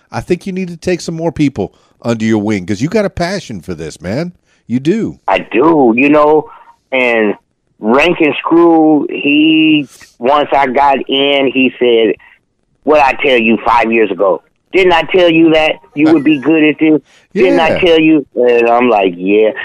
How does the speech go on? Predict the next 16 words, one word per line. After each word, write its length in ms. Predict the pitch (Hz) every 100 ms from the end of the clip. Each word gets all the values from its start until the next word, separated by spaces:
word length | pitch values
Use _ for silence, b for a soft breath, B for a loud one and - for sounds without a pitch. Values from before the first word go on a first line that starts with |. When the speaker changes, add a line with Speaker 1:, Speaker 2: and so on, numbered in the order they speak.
| B
Speaker 2:
because, 340 | - - 156 147
you 60 | 160
know, 280 | 151 151 415
it's 220 | 113 - - -
fun. 560 | 139 156 151 117 85 73 _ _ _ _ _ _ _ _ _ _
Because, 400 | 120 123 151 139 123 -
okay, 440 | 131 135 123 120 B B _ _ _ _ _ _ -
to 60 | 135
get 380 | 123 208 202
through 260 | - 190 185
the 120 | 165
door, 640 | 143 175 180 175 175 175 175 - _ _ _ _ _ _ _ _ _ _
my 200 | - 127
mom 400 | 131 170 180 185
has, 240 | 175 160 139 - - _ _ _ _ _
okay, 420 | - - 131 123